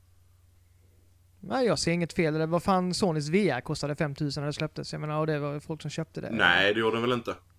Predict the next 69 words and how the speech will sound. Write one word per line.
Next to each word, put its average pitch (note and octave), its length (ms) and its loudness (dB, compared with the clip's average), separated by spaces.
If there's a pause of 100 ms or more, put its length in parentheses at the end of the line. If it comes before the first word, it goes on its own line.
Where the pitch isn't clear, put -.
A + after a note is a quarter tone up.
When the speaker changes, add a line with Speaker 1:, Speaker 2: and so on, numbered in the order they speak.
Speaker 1:
Jo, E3+ 320 -4 (200)
skulle E3 200 -8
man E3+ 80 -2
ha D#3+ 140 0
allting F3+ 220 -4
så E3+ 120 -4
gick D#3+ 120 -4
det - 60 -12
på D#3+ 80 -4
fem D3 220 -4
tusen. C#3+ 280 -10 (760)
Speaker 2:
Ja, C3 140 4
men A#2+ 180 0
om A#2+ 80 0
du A2+ 60 -4
skulle A#2 140 -6
ha A#2 40 -2 (120)
maskin G#2+ 320 -2
också, C#3+ 240 -8
ja. C2+ 120 -10 (960)
Eller A#2+ 140 0
var C#3+ 120 4
det D3 80 4 (100)
Speaker 1:
Nej. G3 100 4
Speaker 2:
med B2 280 0 (260)
Speaker 1:
Det E3+ 80 -4
var G3+ 120 2
V G3 140 6
R-sättet, D3+ 500 -2 (100)
V G3 100 2
R-kittet. D#3 160 2
Speaker 2:
Låg C3+ 180 2
P A#2+ 60 2
S A2 160 0
V F3 80 6
R E3 100 6
så - 320 2
mycket? D#3+ 360 -6
Speaker 1:
Ja, D#3+ 220 4
ja. C#3+ 100 -8
Speaker 2:
Shit, C#3+ 300 -10
det A2+ 80 -10
kommer B2 180 -4
Speaker 1:
Jag F3 60 2
Speaker 2:
jag - 60 0
Speaker 1:
tror G#3+ 100 10
Speaker 2:
inte G3+ 80 10
Speaker 1:
den G3+ 80 10
Speaker 2:
ihåg. G#3 80 12
Speaker 1:
låg G3 80 8
på F#3+ 120 2
fyra G3 360 8
och E3+ 120 4
nio. F3 320 4
Skulle F3 200 -2
man E3 120 2
ha D#3+ 240 4
kamera D3+ 360 0
och D#3 60 -4
sånt E3 160 -4
så - 80 -6
gick D#3+ 80 -10
det E3 80 -4
på D3+ 140 -4
fem D3 280 -4
och C#3+ 120 -10
fem C#3+ 280 -6
eller C#3+ 120 -10
sånt. - 180 -16